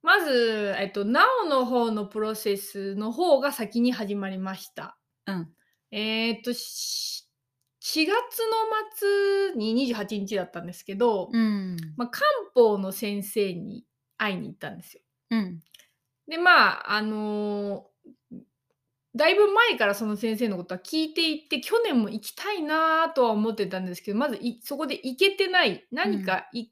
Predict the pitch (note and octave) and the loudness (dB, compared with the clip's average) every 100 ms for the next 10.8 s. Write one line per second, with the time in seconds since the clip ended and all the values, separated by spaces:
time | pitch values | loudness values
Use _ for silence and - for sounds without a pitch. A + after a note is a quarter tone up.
0 | _ B3 A#3+ E4+ E4+ E4 E4 E4 D#4+ B3+ | _ -8 -2 0 2 4 4 2 0 -2
1 | F#3+ - _ _ - G#3 A#3 D4 A#3 F#3 | -4 -8 _ _ -6 0 4 4 2 0
2 | F#3+ F#3 F3 D#3+ E3+ F#3+ G3 F3 F#3 - | -4 -6 -6 -8 -6 -4 -4 -4 -6 -8
3 | _ B3+ A3+ F3+ A#3 A3+ F#3 E3+ E3 - | _ 2 2 2 2 4 0 -6 -12 -18
4 | - - D4 - E4+ G#4+ G#4 G#4 G#4 G4+ | -20 -16 -10 -4 0 0 2 4 4 2
5 | D#4+ F4+ G4+ F#4 F#4 F4+ F4+ E4+ E4+ E4 | 0 2 4 4 2 -2 -2 -4 -4 -6
6 | A#3+ _ _ _ _ G#3 G#3 G3+ F#3+ F3 | -8 _ _ _ _ 2 2 2 -2 -6
7 | F3+ - A#3+ D4+ D4+ E4+ E4 D#4+ D#4+ D#4+ | -10 -4 -2 0 -2 -2 -2 -6 -4 -4
8 | D4+ D4+ D4+ A3 F3 D#3+ _ _ _ _ | -4 -6 -6 -4 -4 -8 _ _ _ _
9 | _ _ - G#3+ A3 G3 F#3+ F#3+ F3 - | _ _ -6 -2 0 0 -2 -4 -8 -8
10 | F#3+ - G#4 G#4+ - G#4 G#4 G#4 | -8 -4 -2 -2 0 0 0 0